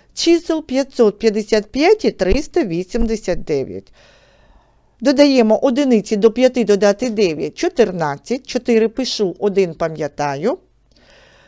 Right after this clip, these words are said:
Десятки додаємо, п'ять і вісім, це буде тринадцять і ще один, чотирнадцять, чотири пишу, одну сотню пам'ятаємо. І додаємо сотні,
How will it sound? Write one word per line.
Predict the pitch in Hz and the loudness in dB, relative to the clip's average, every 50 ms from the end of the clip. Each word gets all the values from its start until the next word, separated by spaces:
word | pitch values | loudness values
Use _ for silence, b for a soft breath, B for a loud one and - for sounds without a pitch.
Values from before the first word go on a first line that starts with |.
| b b b b b b b b b _ _ _ _ | b b b b b b b b b _ _ _ _
Десятки | 208 220 339 - - - 311 254 220 220 214 - - 247 | -2 2 4 4 4 6 6 6 6 6 4 0 -2 0
додаємо, | 285 285 269 294 302 285 294 285 269 277 262 | 0 2 4 4 4 4 0 -2 -2 -4 -6
п'ять | - 240 254 262 247 247 247 277 | -4 0 4 4 4 4 2 0
і | 285 | -2
вісім, | 226 233 208 - - 190 185 | 0 0 -2 -2 -2 -4 -4
це | - - 254 | 0 0 0
буде | 208 208 202 208 208 | 2 2 2 0 0
тринадцять | 208 269 269 262 247 233 190 175 170 - 185 175 - 208 | 0 0 -2 0 2 2 2 0 -2 -6 -10 -12 -12 -12
і | |
ще | 196 - - 220 202 | -12 -6 -2 -2 -2
один, | 202 196 170 185 170 160 156 165 _ _ - | -2 -2 -4 -6 -8 -8 -10 -14 _ _ -12
чотирнадцять, | - 294 269 - 233 190 175 170 170 156 147 147 - - 202 - | -10 -8 -4 -2 -2 -2 -2 -4 -6 -6 -6 -6 -8 -8 -8 -8
чотири | - - 202 - 208 190 185 190 | -6 -8 -6 -4 -2 -2 -2 -2
пишу, | 190 - - 190 - - 349 440 508 622 539 | -4 -6 -6 -8 -4 0 2 2 2 2 0
одну | 233 208 202 190 180 | -2 0 -2 -4 -6
сотню | - - - 254 311 381 - 381 320 311 - | -6 -2 0 0 0 0 -2 -6 -10 -8 -4
пам'ятаємо. | - 311 302 277 226 196 - - 170 165 160 160 160 156 156 123 - b b b b b b b b | -2 -2 0 0 0 -2 0 2 0 0 0 0 -4 -8 -10 -14 -16 b b b b b b b b
І | 294 240 | 0 2
додаємо | 262 240 202 226 220 208 196 185 165 151 156 | 4 4 6 6 4 4 2 -2 -2 -4 -8
сотні, | - - - 202 233 320 359 - 466 466 | -10 -4 0 2 2 2 2 2 0 0